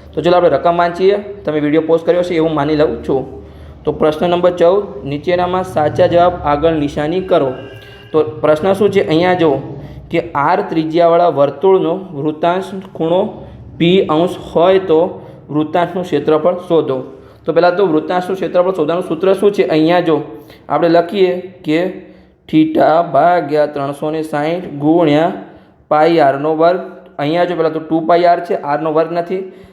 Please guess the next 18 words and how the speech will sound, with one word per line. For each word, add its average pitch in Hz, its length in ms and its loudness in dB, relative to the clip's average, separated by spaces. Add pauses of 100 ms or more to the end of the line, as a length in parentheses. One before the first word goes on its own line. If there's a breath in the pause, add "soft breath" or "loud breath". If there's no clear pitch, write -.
(100)
તો - 160 -2
આ 147 200 2
તો 175 100 2
નહીં 175 320 2
આવે. 180 180 2 (640 soft breath)
પછી - 300 -6
અહીંયા 165 480 -2 (340)
પાઈ 160 240 4
આરનો 175 240 2
વર્ગ 165 240 2
છે, 196 140 0
કદાચ 170 240 2
આ 156 180 0
આવી 160 220 0
શકે 160 240 0
છે, 156 100 0
આપણે 151 220 2
રાખીએ 151 340 0